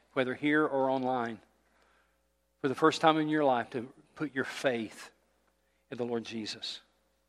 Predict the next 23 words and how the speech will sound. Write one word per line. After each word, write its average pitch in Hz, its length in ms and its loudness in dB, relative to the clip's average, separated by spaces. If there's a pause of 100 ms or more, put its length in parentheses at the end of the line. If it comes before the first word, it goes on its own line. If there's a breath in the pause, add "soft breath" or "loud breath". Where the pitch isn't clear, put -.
(2250)
Why 147 100 6
don't 165 180 2
you 175 100 0
just 156 180 0
step - 280 0
through 147 140 -2
that 135 240 0
door? 120 380 2 (1800)
Maybe 147 300 2
right 147 260 6
where 160 100 4
you 156 160 6
are, 123 120 6
say, 127 180 -4
"Lord, 139 280 6
I, 135 220 2
I 135 140 0
understand 143 600 0
now. 117 300 -6 (800)
There's 113 100 -4
only 143 160 2
one 143 240 2
way 123 280 4